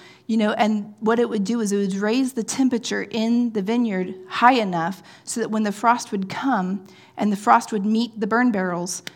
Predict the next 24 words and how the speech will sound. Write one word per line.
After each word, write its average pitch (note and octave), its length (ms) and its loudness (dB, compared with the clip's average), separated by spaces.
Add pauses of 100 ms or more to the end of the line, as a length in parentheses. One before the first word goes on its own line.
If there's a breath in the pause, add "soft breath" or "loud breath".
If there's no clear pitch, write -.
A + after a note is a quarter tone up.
(200 loud breath)
then G#3+ 140 2
it G#3+ 80 -4
would G3 160 0
create G#3+ 380 -2
a G3 80 0
nice G3 300 -4
temperature G3 460 -4
for G3 260 -6
the F#3+ 120 -6
vineyard, G3 280 -4
and G3 120 -4
it G3 80 -4
would G3 120 -4
never G#3+ 280 -2
get G3 200 -4
above F#3 300 -2
a F#3+ 60 -8
certain, - 280 -10
te-, - 140 -12
or G#3 140 -4
below F#3+ 360 -2
a F#3+ 60 -4
certain - 260 -10
temperature. F#3+ 460 -8